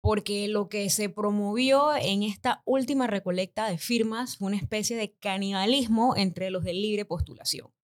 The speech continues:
Porque gracias a unas reformas electorales que entraron de una manera a la asamblea consensuada por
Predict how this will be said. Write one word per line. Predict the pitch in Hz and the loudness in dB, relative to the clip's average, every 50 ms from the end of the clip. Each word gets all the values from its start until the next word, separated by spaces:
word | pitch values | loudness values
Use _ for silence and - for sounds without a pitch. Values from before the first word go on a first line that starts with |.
| _ _ _ _ _ _ _ _ _ | _ _ _ _ _ _ _ _ _
Porque | - 247 247 254 254 - 254 254 254 269 - - _ _ _ _ _ _ _ - | 4 4 4 4 4 2 2 2 2 0 0 -4 _ _ _ _ _ _ _ -2
gracias | 226 226 220 220 262 262 247 | 0 0 2 2 0 0 2
a | 240 220 208 | 2 0 0
unas | 208 214 226 240 220 | 0 0 -2 -4 -4
reformas | 208 196 170 - - 240 240 240 247 254 247 240 | -4 -4 -4 -2 -2 0 0 0 0 0 -2 -2
electorales | 220 208 190 - - 240 233 214 190 175 170 170 208 214 - _ - | -2 -4 -4 -4 -2 -2 0 2 2 2 0 -2 -4 -8 -14 _ -6
que | - 196 175 - | -4 -4 -2 -2
entraron | 180 185 185 180 - - 247 285 302 320 320 277 233 | -2 -4 -4 -4 -4 -2 0 2 2 2 2 0 0
de | 208 208 | -2 -2
una | 220 226 233 233 | -2 -4 -4 -4
manera | 226 196 185 185 202 214 226 233 240 240 - | -4 -4 -4 -2 -2 -2 0 0 0 0 0
a | 196 | 0
la | 185 180 | -2 -2
asamblea | 165 - 170 180 185 185 180 175 170 180 185 _ | -4 -4 -4 -4 -2 0 0 0 0 -2 -6 _
consensuada | - 185 190 185 170 - 180 170 170 - - 226 226 226 196 170 165 175 190 - | -6 -4 -2 0 0 -2 -2 -2 -2 -2 0 0 2 2 2 2 0 -2 -2 -4
por | - 185 170 - | -6 -6 -6 -6